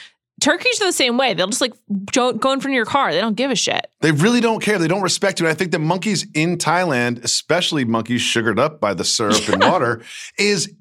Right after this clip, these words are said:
Speaker 2: there's a certain, there's a line of demarcation of, are you scared of me and am I scared of you? I'm scared of monkeys.
Speaker 1: Me too.
Speaker 2: I'm scared of geese.
Speaker 1: I'm scared of turkeys. Don't, don't anger them. They'll attack you.
Speaker 2: Yeah.
Speaker 1: It's, it's not great. In general, I would just say, I,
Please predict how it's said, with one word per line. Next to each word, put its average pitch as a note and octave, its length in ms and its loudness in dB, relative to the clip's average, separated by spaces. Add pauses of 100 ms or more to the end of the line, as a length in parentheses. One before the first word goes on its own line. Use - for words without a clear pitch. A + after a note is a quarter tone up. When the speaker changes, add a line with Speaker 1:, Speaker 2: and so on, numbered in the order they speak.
Speaker 2:
there's F3+ 300 0
a G3+ 80 0
certain, A3+ 480 0
there's D#3 200 0
a D3 80 4
line C#3 800 0
of G#2+ 120 -4
demarcation C3+ 680 0
of, G#2+ 260 -2 (300)
are F#3 220 2
you G#3+ 280 2
scared F#3 420 2
of D3 100 -2
me D#3+ 240 2
and C#3+ 220 -4
am D#3 220 2
I D3 140 4
scared C3+ 380 0
of A2+ 120 -2
you? A#2 380 0 (260)
I'm F3 220 2
scared F3 300 2
of D3 120 -2
monkeys. C#3+ 380 2
Speaker 1:
Me B3 140 6
too. C4 100 4
Speaker 2:
I'm G#3 100 6
scared C#3+ 320 2
of F#2 140 -4
geese. E3 560 0 (240)
Speaker 1:
I'm B3 100 2
scared C#4+ 240 2
of C#4 60 -4
turkeys. A#3 480 -2
Don't, A3 320 0
don't C4 180 2
anger C4+ 280 0
them. E3 160 -2
They'll F#3+ 160 2
attack C4+ 320 -2
you. - 80 -6 (100)
Speaker 2:
Yeah. G3 380 2 (140)
Speaker 1:
It's, - 340 0
it's C#4+ 180 -2
not G4+ 240 2
great. C#4 340 0 (180)
In E4+ 120 0
general, F4 380 2
I A3 160 0
would A3+ 100 0
just A#3+ 180 -2
say, A3+ 300 0
I, G#3 160 0